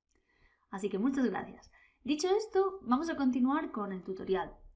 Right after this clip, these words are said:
Para agregar un aviso legal a un curso, el proceso es muy sencillo. Lo primero que tienes que hacer es loguearte, por supuesto, en tu campus y acceder al curso en cuestión.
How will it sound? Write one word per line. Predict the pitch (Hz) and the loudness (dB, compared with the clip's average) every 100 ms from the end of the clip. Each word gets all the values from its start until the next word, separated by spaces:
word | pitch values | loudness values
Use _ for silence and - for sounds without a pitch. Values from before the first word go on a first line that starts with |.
| - - - - | -20 -20 -20 -10
Para | - 247 | 0 2
agregar | 254 294 349 381 - | 2 2 4 2 0
un | 294 302 | -2 2
aviso | 285 285 285 | 2 2 0
legal | 269 269 247 | 0 2 4
a | 233 | 4
un | 262 | 2
curso, | 339 330 - 302 | 0 -2 -4 -4
el | 240 | -4
proceso | 240 240 311 294 | -4 -4 -2 0
es | 262 | 2
muy | 294 | 2
sencillo. | 262 196 - - - | 2 -2 -6 -8 -8
Lo | 131 240 233 | -4 2 2
primero | 233 262 330 | 0 -4 -4
que | 302 | -4
tienes | 302 277 277 | -2 -2 -2
que | 262 | -4
hacer | 330 254 | -4 -4
es | - - - | -6 -14 -14
loguearte, | 185 190 190 | -10 -8 -6
por | 190 202 | -6 -6
supuesto, | 202 208 214 196 | -6 -4 -4 -6
en | 190 | -8
tu | 233 | -2
campus | 269 320 320 349 311 | 2 2 2 -4 -2
y | |
acceder | 226 - 208 240 247 - | -4 -4 -2 0 0 -2
al | 190 185 | -4 -4
curso | 202 - | -8 -6
en | 185 | -8
cuestión. | 190 180 - 147 | -8 -12 -10 -12